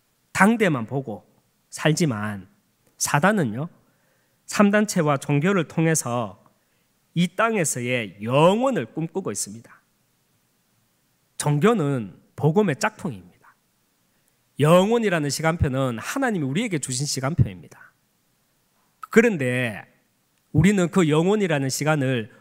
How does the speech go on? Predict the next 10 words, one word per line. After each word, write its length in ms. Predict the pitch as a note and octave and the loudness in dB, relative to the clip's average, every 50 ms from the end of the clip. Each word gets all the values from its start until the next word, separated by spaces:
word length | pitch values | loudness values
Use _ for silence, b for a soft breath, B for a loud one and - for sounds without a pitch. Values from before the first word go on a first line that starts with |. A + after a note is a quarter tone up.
| b b b _ | b b b _
오늘로, 640 | _ - - A#3 A#3+ B3 A3+ E3 C3 G#2+ G2+ F2+ - - _ _ _ _ _ _ _ _ _ _ _ - | _ 2 4 4 6 6 4 0 0 -2 -6 -10 -14 -18 _ _ _ _ _ _ _ _ _ _ _ 2
오늘이라는 640 | - A#3+ C4 B3 A3 D#3+ C#3+ C3 C3 A#2+ A#2+ A#2 | 4 4 4 4 2 2 2 0 -2 -4 -4 -6
것으로, 380 | A2 A2+ A#2 - - - - - _ _ _ _ _ _ _ - | -6 -6 -6 -6 -6 -8 -12 -20 _ _ _ _ _ _ _ 0
당대라는 600 | - D#3 F#3+ A3+ B3+ A#3+ G#3+ F3+ D3 C3 B2 A#2 | 2 4 4 4 4 2 0 0 -2 -2 -4 -6
것으로 280 | A#2+ A#2 - C3 A#2+ - | -8 -8 -8 -8 -8 -8
다 100 | - - - - - - - F#3 | -6 -6 -4 -4 -4 -4 0 2
놓치고 380 | G3 B3 - - A3+ E3+ C#3 | 2 2 2 0 0 0 -2
있을 200 | A#2+ - - C#3+ C#3 - | -2 -2 -4 -6 -10 -10
때 420 | - A2 G#2+ G#2+ A#2 A2+ G#2+ G2 - _ _ _ _ _ _ _ _ _ _ _ _ _ _ _ _ _ _ | -10 -10 -8 -6 -6 -6 -8 -10 -12 _ _ _ _ _ _ _ _ _ _ _ _ _ _ _ _ _ _
사단은요, 720 | - - - D#3+ D#3+ F#3+ A3+ G#3+ D#3 B2 A2+ A#2+ C#3 F#3 | -6 -2 0 2 2 2 2 0 -2 -2 -4 -4 -6 -8